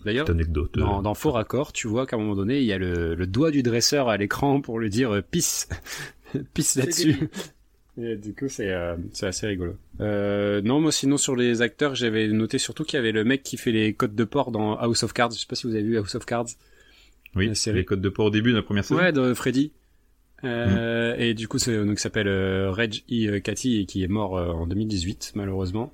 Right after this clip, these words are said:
Speaker 1: Euh, et qui joue, euh, aussi dans, dans The Mask. Je fais un petit, un petit rôle. Je dis, « Ah, tiens, c'est le mec qui fait des côtes de porc pour Kevin Spacey. » C'est tout ce que j'avais à dire <laughs> sur le, les autres acteurs.
Speaker 3: Non, mais voilà, euh, bah.
Speaker 2: Eh, si t'en es, j'entends, j'en ai une sur, euh, Ace Ventura. Il y a, <laughs>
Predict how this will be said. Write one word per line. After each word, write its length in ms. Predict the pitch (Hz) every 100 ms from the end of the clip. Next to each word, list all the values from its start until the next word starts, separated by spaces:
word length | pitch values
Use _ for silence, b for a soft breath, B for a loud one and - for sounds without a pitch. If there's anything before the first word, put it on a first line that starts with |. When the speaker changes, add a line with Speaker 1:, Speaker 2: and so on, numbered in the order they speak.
| -
Speaker 1:
Euh, 460 | 110 110 107 113 135
et 100 | 123
qui 120 | 127
joue, 140 | 117 170
euh, 160 | 139 123
aussi 180 | -
dans, 320 | 120 113 110 104
dans 100 | 104
The 60 | 104
Mask. 300 | 98 110 -
Je 80 | -
fais 80 | 92
un 60 |
petit, 300 | 90 - 95
un 120 | 92 90
petit 160 | -
rôle. 300 | 90 123 123
Je 100 | 95
dis, « 180 | 92 95 226
Ah, 120 | 294
tiens, 160 | - 196
c'est 120 | -
le 40 | 135
mec 100 | 139
qui 60 | -
fait 80 | 123
des 80 |
côtes 160 | 117 104
de 100 | 117
porc 240 | 110 131
pour 160 | - 110
Kevin 160 | 104 104
Spacey. » 260 | - 104 - b b b - _ - - -
C'est 160 | - 98
tout 120 | -
ce 100 | -
que 100 | -
j'avais 280 | 113 98 92
à 80 | 92
dire 240 | - -
<laughs> 60 | -
sur 160 | - 269
le, 200 | 131 110 - - - -
les 220 | 117 117 117
autres 200 | - 98
acteurs. 500 | - - 95 110 - 107 107
Speaker 3:
Non, 80 | 139
mais 260 | 104 95 90 87
voilà, 320 | 80 92 82
euh, 120 | 80
bah. 300 | 82 80 - 113
Speaker 2:
Eh, 100 | 120
si 140 | 113
t'en 180 | 127 135
es, 80 | 127
j'entends, 280 | 117 131 123
j'en 160 | 113
ai 40 | 120
une 220 | 123 104
sur, 300 | - 98 98
euh, 340 | 98 98 98
Ace 140 | 113 104
Ventura. 500 | 110 - 117 123 110
Il 80 | 104
y 20 |
a, 60 | - -
<laughs> 60 | 160